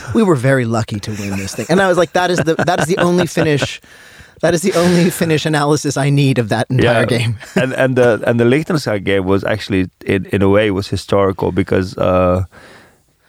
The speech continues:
Speaker 2: Finland has lost Liechtenstein.
Speaker 1: Yeah.
Speaker 2: Yeah. And they only have, like, what, thirty-six thousand people who live in that Lie-, Liechtenstein?
Speaker 1: Yeah.
Speaker 2: It's like a, yeah. So basically, like,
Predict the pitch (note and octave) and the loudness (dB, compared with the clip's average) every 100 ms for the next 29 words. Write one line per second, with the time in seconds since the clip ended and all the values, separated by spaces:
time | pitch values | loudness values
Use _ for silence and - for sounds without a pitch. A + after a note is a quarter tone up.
0 | _ - B2+ C#3 A#2+ F#2+ A2 A2 A2 G#2+ | _ -4 0 2 0 0 0 2 0 -2
1 | - F#2+ F#2 - - - F2 - - _ | -6 -6 -6 -8 -8 -6 -6 -8 -20 _
2 | _ - A#2+ - - F2+ - F2+ _ - | _ -6 -6 -8 -4 -4 -4 -8 _ -4
3 | F#2+ - G#2 G#2+ G2+ F#2 F2+ - - D#2+ | -2 0 0 2 0 0 -2 -2 -4 -4
4 | - G2 G2 - - F#2+ F#2+ G2 G#2+ G2+ | -2 -2 -2 -8 -4 -4 -2 -2 -4 -2
5 | A2+ C3 - - F#2+ F2+ F#2 - G2+ F#2 | -2 -4 -10 -4 0 0 -2 -4 -4 -2
6 | F2 F2+ - - G#2 F#2+ F#2 - F#2+ G2+ | -2 -4 -10 -6 -2 -2 -4 -8 -8 -4
7 | G#2+ - A#2 B2 C3 A#2+ F#2+ - _ _ | -6 -4 -4 -4 -6 -6 -8 -18 _ _
8 | - C3+ G#2 G2+ G2 F2+ _ _ G2 F2+ | -12 -4 -4 0 -2 -2 _ _ -2 -2
9 | - - _ _ _ _ _ - - - | -4 -12 _ _ _ _ _ -20 -20 -20
10 | - A2 A2 G#2+ G2 A2+ A2+ A2 - G2+ | -6 -2 0 -2 0 -2 -2 -6 -4 0
11 | F#2+ E2+ | 2 0